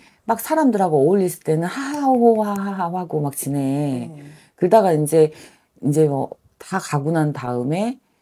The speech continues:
Speaker 1: 이렇게 혼자 막 터벅터벅터벅 걷는 것도 조금 잘하고, 이렇게 혼자 막 생각하는 거
Speaker 2: 네,
Speaker 1: 있잖아.
Speaker 2: 맞아요.
Speaker 1: 그 시간이 또 나, 내가 또 즐기기도 해.
Speaker 2: 아, 그렇구나.
Speaker 1: 어, 차 한 잔 딱 타, 타놓고,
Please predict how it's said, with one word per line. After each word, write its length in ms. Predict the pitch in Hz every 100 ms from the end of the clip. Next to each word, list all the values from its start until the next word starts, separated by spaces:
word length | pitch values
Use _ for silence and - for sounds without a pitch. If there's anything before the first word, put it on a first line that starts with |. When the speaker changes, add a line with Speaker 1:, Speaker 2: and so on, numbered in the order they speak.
| _ _
Speaker 1:
이렇게 100 | 170
혼자 220 | 262 240
막 160 | 185 -
터벅터벅터벅 880 | - - - - _ - - -
걷는 320 | - 208 202 151
것도 240 | 147 127
조금 280 | - 135 131
잘하고, 680 | - 127 131 123 120 170 233 _ _ _ _ -
이렇게 220 | - 156
혼자 260 | 214 262 196
막 120 | -
생각하는 600 | 262 285 285 214 156 139
거 60 |
Speaker 2:
네, 60 | 123
Speaker 1:
있잖아. 340 | 139 147 135 131
Speaker 2:
맞아요. 400 | 135 135 127 120 - - -
Speaker 1:
그 160 | 220
시간이 540 | 226 277 294 254 214 -
또 180 | 214
나, 180 | 175 143 170
내가 220 | 190 185
또 100 | 170
즐기기도 720 | - 233 226 294 208 151 156
해. 200 | 139 - _ _ _ _ _
Speaker 2:
아, 220 | 165 156 156
그렇구나. 480 | _ _ _ 165 175
Speaker 1:
어, 480 | 180 165 160 143 - - _
차 180 | - -
한 140 | 302 285
잔 160 | 214
딱 160 | 220 -
타, 320 | 254 240 -
타놓고, 960 | - 240 220 - 151 147 156 143 117